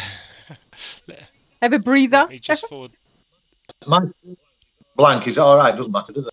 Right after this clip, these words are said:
Speaker 1: Yeah.
Speaker 2: What?
Speaker 1: Yeah, Enos, you, yeah, you,
Speaker 3: This is, uh,
Speaker 1: you've gone to, y-, your video thing's been turned off on Skype.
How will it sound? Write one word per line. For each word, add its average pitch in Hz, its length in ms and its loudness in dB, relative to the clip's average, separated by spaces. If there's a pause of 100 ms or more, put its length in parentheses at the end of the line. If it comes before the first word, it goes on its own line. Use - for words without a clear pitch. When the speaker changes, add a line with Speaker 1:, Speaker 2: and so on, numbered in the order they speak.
Speaker 1:
Yeah. 170 100 -16 (440)
Speaker 2:
What? 285 240 0 (180)
Speaker 1:
Yeah, 175 340 -4
Enos, 180 380 -6
you, 190 80 -8
yeah, 190 420 -2 (160)
you, 180 240 -6
Speaker 3:
This - 160 -4
is, 151 280 2
uh, 127 100 2
Speaker 1:
you've 160 220 -14
gone 180 260 -8
to, 185 140 -12
y-, 165 300 -18
your 156 420 -16
video 160 480 -10
thing's 143 340 -18
been 139 180 -20
turned 135 280 -14
off - 260 -18 (680)
on 123 100 -20
Skype. 110 360 -16